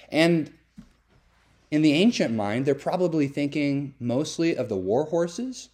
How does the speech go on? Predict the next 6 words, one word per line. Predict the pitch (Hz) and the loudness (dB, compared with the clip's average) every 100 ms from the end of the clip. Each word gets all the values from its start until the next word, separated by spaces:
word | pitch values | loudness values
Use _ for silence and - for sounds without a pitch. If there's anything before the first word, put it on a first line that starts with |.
| _ _ _ _ _ _ _ - | _ _ _ _ _ _ _ -16
the | 123 120 | -14 -14
majestic | 117 113 98 - 151 151 - - 98 - - _ _ | -12 -12 -10 -10 -8 -6 -8 -8 -8 -10 -18 _ _
horses | - 139 143 151 139 | 2 2 2 -2 -2
used | 123 135 127 | 0 0 0
in | 104 | -6
battle. | 98 117 135 139 143 | -6 -8 -6 -6 -6